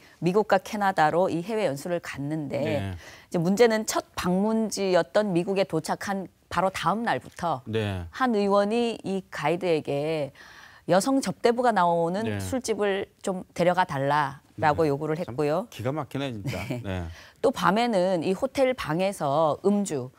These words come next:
Speaker 2: 네.
Speaker 1: 그리고 고성이 이어지면서 이 일본인 투숙객이 호텔 측에 항의를 하기도 했습니다.
Speaker 2: 아, 네, 그렇죠.
Speaker 1: 예. 그리고 또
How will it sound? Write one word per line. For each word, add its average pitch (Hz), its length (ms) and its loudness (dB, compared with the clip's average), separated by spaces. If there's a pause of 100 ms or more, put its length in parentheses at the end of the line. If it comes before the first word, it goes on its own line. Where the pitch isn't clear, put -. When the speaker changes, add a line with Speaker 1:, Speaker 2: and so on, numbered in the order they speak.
Speaker 2:
네. 98 220 -4
Speaker 1:
그리고 202 180 0
고성이 170 1400 2
이어지면서 165 640 0
이 202 240 -4
일본인 240 440 -2
투숙객이 - 580 -6
호텔 202 340 -8
측에 - 320 -8
항의를 277 400 -2
하기도 131 320 -8
했습니다. 98 500 -6
Speaker 2:
아, - 20 -6
네, 95 260 -4
그렇죠. 90 360 -10 (220)
Speaker 1:
예. 139 300 0 (320)
그리고 233 220 4
또 214 340 4